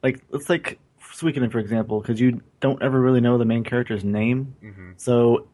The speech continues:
Speaker 1: I go out of my way to find, like, official documentation of what they've named the character, whether it's, like, in a manga or just in, like, anything that they had, like, any documentation they put out, and I always name that character that name.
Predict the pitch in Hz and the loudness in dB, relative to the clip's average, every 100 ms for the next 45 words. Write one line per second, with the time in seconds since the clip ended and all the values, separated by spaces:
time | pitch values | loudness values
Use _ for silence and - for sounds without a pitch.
0 | _ - 127 131 151 147 143 123 120 127 | _ -2 0 2 2 2 0 -2 0 0
1 | 113 - 117 117 113 104 98 - _ - | -2 -2 -2 -2 -2 -4 -6 -14 _ -8
2 | 120 139 139 110 117 113 - 110 110 110 | -4 -2 -2 -2 -2 -2 -4 -4 -4 -6
3 | - 117 117 - 101 - 110 110 - - | -4 -6 -6 -6 -8 -6 -4 -4 -6 -6
4 | 113 110 110 113 110 110 113 110 110 107 | -4 -2 -2 0 -2 -2 -2 0 0 0
5 | 110 110 110 104 101 104 110 113 113 110 | 0 -2 -2 -2 -2 0 0 0 0 0
6 | 110 101 98 - 104 104 107 - - _ | 0 -4 -8 -6 -2 -2 -4 -8 -18 _
7 | _ _ 123 123 107 127 120 113 110 110 | _ _ 0 2 2 2 2 2 2 2
8 | 113 113 - 107 107 117 - _ 135 123 | 4 2 0 -4 -2 -4 -4 _ -2 0
9 | 117 117 117 147 143 160 151 160 - 117 | -2 -2 -4 -4 -6 -2 -2 -2 -4 -2
10 | 110 107 110 - 117 117 107 110 110 110 | -2 0 0 0 0 0 -2 -2 0 0
11 | 104 107 - 113 107 113 107 104 104 107 | 0 -4 -2 -4 -4 -4 -2 -2 -2 -2
12 | 110 113 | -2 -4